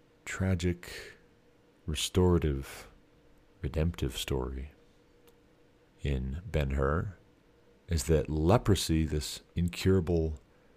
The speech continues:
disease, is not incurable. "I can fix that," Jesus says as he goes to the cross. It's the Father's good pleasure that that gets fixed,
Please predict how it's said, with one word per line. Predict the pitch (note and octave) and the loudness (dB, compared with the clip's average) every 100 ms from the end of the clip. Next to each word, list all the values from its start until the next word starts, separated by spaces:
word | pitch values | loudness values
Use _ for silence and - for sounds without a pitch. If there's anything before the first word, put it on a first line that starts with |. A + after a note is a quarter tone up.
| _ _ _ | _ _ _
disease, | D#2+ C#2 D#2+ F2+ D2+ C#2 - - - - _ - | -4 0 0 2 0 -4 -8 -12 -16 -20 _ -10
is | D2 | -4
not | D#2+ - - - - - | 0 0 -4 -12 -20 -16
incurable. | - B1+ - - - - F#2 - _ _ _ _ _ - | -14 -10 -8 -8 -8 -10 -12 -18 _ _ _ _ _ -8
"I | F2 | -6
can | - | -4
fix | F#2+ C2+ - | -4 -4 -6
that," | - C2+ C#2 - _ _ - - - _ _ - _ _ _ _ _ - | -4 -4 -4 -10 _ _ -20 -20 -20 _ _ -20 _ _ _ _ _ -10
Jesus | - D2+ D2 | -6 -4 -4
says | - D2 D2 E2+ - - - | -2 -2 -2 -4 -10 -18 -12
as | D#2 | -6
he | C#2+ | -4
goes | - C#2+ C#2+ | -2 -2 -2
to | D2 | -4
the | |
cross. | D2 D2+ C#2+ F2+ - - - _ _ _ _ _ _ - | -4 0 2 0 -4 -14 -20 _ _ _ _ _ _ -10
It's | D#2+ - | -8 -4
the | - | -4
Father's | - D#2+ D#2+ D#2 | 2 4 4 2
good | - D#2 | 0 0
pleasure | - G#2+ E2+ B1 - - _ _ - | 6 6 4 -2 -10 -16 _ _ -6
that | C#2 - - - _ _ _ _ _ | -4 -4 -10 -20 _ _ _ _ _
that | E2+ D#2 - | -2 -2 -2
gets | - - - | -4 -6 -4
fixed, | - - - - - | -6 -6 -8 -14 -16